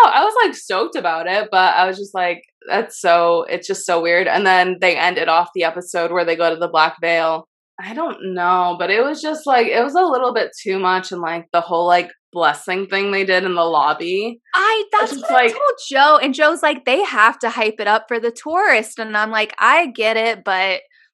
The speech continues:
Speaker 1: No.
Speaker 2: okay." <laughs>
Speaker 1: I didn't, I didn't love it. <laughs>
Speaker 2: Yeah. I, yeah. And what about,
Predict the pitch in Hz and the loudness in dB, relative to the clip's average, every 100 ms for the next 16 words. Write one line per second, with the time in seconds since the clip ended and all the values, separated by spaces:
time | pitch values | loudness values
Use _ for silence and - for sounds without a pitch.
0 | _ _ _ _ _ _ _ _ _ _ | _ _ _ _ _ _ _ _ _ _
1 | _ _ _ _ - 226 214 208 - 202 | _ _ _ _ -14 -10 -8 -8 -8 -6
2 | 196 202 - - 302 - 220 214 214 196 | -4 -4 -4 -4 -4 0 0 2 0 0
3 | 165 - 202 202 185 - 170 156 - - | -4 -4 -2 0 -2 -4 -2 -2 -4 -6
4 | - 330 285 302 - 214 233 226 196 - | -2 0 4 2 2 -4 -6 0 0 0
5 | 73 - _ _ _ - - 240 240 233 | -4 -12 _ _ _ -20 -8 -2 -2 -4
6 | 233 - - 175 - 185 - 147 226 240 | -10 -20 -12 -10 -8 -10 -10 -4 -2 -2
7 | 233 233 214 233 359 359 302 294 294 269 | -4 -8 -4 -2 -2 0 2 4 2 0